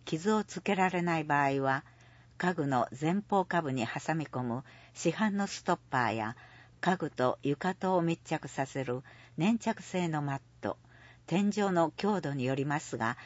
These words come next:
専用の突っ張り棒など、これらの併用をおすすめします。家具の上に衣装ケースなどを置く方法では、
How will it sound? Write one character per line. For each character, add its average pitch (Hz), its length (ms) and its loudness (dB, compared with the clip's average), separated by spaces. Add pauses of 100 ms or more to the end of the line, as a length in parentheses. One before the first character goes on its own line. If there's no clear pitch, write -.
(180)
専 202 340 2
用 220 180 4
の 196 260 0
突 170 140 0
っ - 40 -6 (120)
張 180 120 0
り 185 100 -2
棒 143 260 0
な 120 140 0
ど、 113 240 2 (420)
こ 160 120 0
れ 185 120 2
ら 185 140 4
の 135 160 -2
併 160 300 2
用 156 340 2
を - 120 -2 (140)
お 143 40 -6
す 147 160 -6
す - 140 -8
め 120 120 -2
し - 140 -10
ま 110 160 -4
す。 - 220 -16 (800)
家 214 160 2
具 220 120 4
の 143 160 4
上 135 180 4
に 131 220 -2 (120)
衣 226 320 2
装 226 40 0
ケ 226 160 0
ー 208 40 2
ス - 160 -8
な 127 160 2
ど 117 160 2
を 104 180 0
置 135 180 0
く 160 120 2
方 160 240 2
法 147 240 -2
で 131 140 0
は、 127 220 0